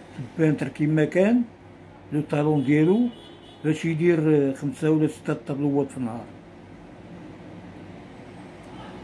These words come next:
حردان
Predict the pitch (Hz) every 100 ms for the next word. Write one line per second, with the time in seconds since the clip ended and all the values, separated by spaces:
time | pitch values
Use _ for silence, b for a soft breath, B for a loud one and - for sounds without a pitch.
0 | - - - - - - - - - -
1 | - - - - - - - - - -
2 | - 147 143 208 214